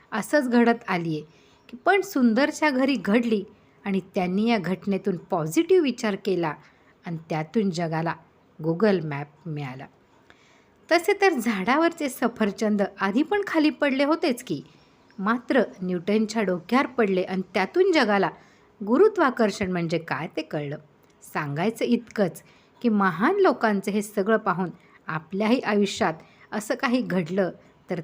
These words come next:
त्यातून पॉझिटिव्ह पाहून त्यावर काम करावे. न जाणो त्यातून वेगळं काहीतरी सापडेल जे पूर्ण जगाला जाऊ द्या, पण किमान तुमच्या जवळच्या चार लोकांना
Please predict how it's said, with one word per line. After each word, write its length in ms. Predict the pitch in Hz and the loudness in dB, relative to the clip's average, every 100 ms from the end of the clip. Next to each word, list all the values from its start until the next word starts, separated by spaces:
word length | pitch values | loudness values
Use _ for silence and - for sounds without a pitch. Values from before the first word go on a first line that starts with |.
| - | -6
त्यातून 320 | 165 165 262 | -8 -6 -8
पॉझिटिव्ह 640 | 247 156 160 240 359 359 | -6 -6 0 2 4 2
पाहून 340 | - 175 175 160 | 2 0 -2 -6
त्यावर 540 | - _ - 175 330 | -12 _ -6 0 0
काम 260 | 370 156 151 | 0 -4 -4
करावे. 340 | 147 135 131 - _ _ - _ - | -6 -8 -10 -16 _ _ -20 _ -4
न 220 | 294 403 | 2 4
जाणो 320 | 370 339 320 | 4 4 4
त्यातून 360 | 320 294 294 294 | 2 0 0 0
वेगळं 300 | 269 214 226 | 2 2 2
काहीतरी 480 | 233 220 240 247 233 | 0 -4 0 0 0
सापडेल 540 | 233 208 - 196 190 190 _ _ - | 0 -2 -2 -2 -2 -4 _ _ -4
जे 80 | 220 | -2
पूर्ण 460 | 233 - 233 247 254 | -2 0 2 2 2
जगाला 380 | 240 226 247 | 2 4 4
जाऊ 280 | 240 190 190 | 2 2 2
द्या, 200 | 233 185 151 - _ _ - | 4 2 -2 -14 _ _ 0
पण 120 | 370 403 | 0 2
किमान 340 | 349 359 359 254 - | 2 4 4 2 -2
तुमच्या 400 | 226 190 165 240 | -2 -2 0 0
जवळच्या 540 | 240 240 214 208 214 - | 2 4 2 0 -4 -4
चार 240 | 196 202 | 0 2
लोकांना 460 | 277 247 240 185 | 2 0 0 -2